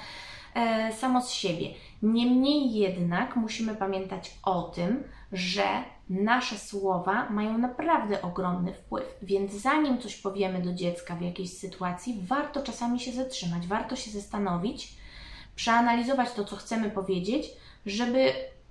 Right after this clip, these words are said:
ten komunikat był jak najbardziej wzmacniający, a jak najmniej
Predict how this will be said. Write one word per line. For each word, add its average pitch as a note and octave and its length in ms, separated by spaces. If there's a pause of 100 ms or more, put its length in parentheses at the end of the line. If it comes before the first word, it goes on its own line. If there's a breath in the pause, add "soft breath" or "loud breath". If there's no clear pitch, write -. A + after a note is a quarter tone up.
(1400)
ten C4 160
komunikat B3+ 640
był G#3+ 540
jak A3+ 360
najbardziej C4 460
wzmacniający, A3+ 1040
a F#3 60
jak G#3 300
najmniej F#3+ 580